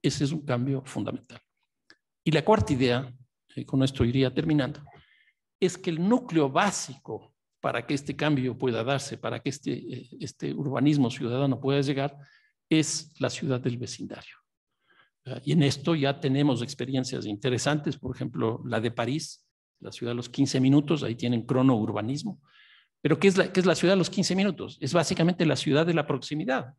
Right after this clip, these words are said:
Es decir, que de mi casa al trabajo, de mi casa a la recreación, de mi casa al abastecimiento, etcétera, etcétera, no sea más allá de quince minutos, de cuarto de hora, en bicicleta o caminando. Ese es un cambio, pero brutal.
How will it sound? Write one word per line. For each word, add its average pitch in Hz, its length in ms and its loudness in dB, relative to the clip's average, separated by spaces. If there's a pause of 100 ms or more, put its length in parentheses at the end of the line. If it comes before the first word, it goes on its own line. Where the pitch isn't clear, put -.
(540)
Es 143 100 -6
decir, 147 320 0
que 170 100 4
de 160 100 4
mi 160 180 0
casa 196 520 -2 (460)
al 147 180 -4
trabajo, 165 640 2 (240)
de 151 200 0
mi 156 100 6
casa 180 480 2
a 143 40 2
la 139 120 2
recreación, 135 640 -2
de 131 80 -6
mi 143 160 -2
casa 180 260 -2
al 151 80 -2
abastecimiento, 139 840 -2
etcétera, 147 380 -4
etcétera, 185 400 -6 (400)
no 170 320 4
sea 151 340 0
más 139 240 2
allá 123 240 -2
de 160 160 -4
quince 131 300 -6
minutos, - 560 -14
de - 80 -2
cuarto 123 320 2
de 90 140 -4
hora, - 220 -16 (200)
en - 120 -2
bicicleta 135 600 -2
o 123 120 -4
caminando. 95 560 -12 (1080)
Ese 127 180 0
es - 380 -4
un 131 100 -2
cambio, 135 320 -2
pero 143 300 -2
brutal. 127 560 -4